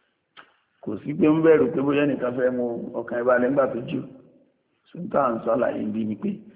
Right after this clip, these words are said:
irú ẹni yẹn, wá kọ́kọ́, ó yẹ kó kọ́ dúpẹ́ fọ́lọ́run pé, "Ah, irú ilé àárọ̀ ń lò ń ti jí pẹ̀lú ìtumọ̀ tá a ti ṣe, tá a ti fún ẹ." Ó yẹ kó kọ́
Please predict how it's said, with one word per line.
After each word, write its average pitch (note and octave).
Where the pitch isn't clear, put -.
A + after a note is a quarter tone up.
irú -
ẹni D3
yẹn, B2+
wá C3
kọ́kọ́, -
ó -
yẹ A#2+
kó -
kọ́ A#2
dúpẹ́ A#2+
fọ́lọ́run A#2+
pé, A#2+
"Ah, A2
irú G3
ilé G3+
àárọ̀ E3
ń D3
lò C3
ń C#3
ti C3+
jí C3+
pẹ̀lú B2+
ìtumọ̀ A#2
tá F#3+
a A#2
ti -
ṣe, -
tá A#2
a A2
ti A2+
fún G#2+
ẹ." G#2
Ó -
yẹ G2
kó G#2
kọ́ G2+